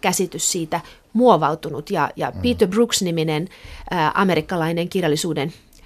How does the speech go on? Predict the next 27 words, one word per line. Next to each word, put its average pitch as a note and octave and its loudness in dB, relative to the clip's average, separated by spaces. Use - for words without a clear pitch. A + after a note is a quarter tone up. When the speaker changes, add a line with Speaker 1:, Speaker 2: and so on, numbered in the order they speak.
Speaker 1:
tutkija G3 -2
esitti, F#3 -2
esitti G#3 0
aika F3 -4
vaikutusvaltaisen D#3 -4
näkemyksen D#3+ -4
jossain F3 -4
vaiheessa, D#3 -2
että D#3 -8
melodraama D#3+ 0
on E3+ -4
ikään C#3 -8
kuin E3+ -10
modernin D#3+ -4
ajan D#3+ -6
tragedia. E3 2
Mutta F3 -4
hänen, G3+ 2
hänen A#3 4
ymmärrys G3 0
oli E3 -2
ikään D#3 -4
kuin D3 -4
se F#3 0
niin, D#3+ -4
että - -6
melodraama F3 2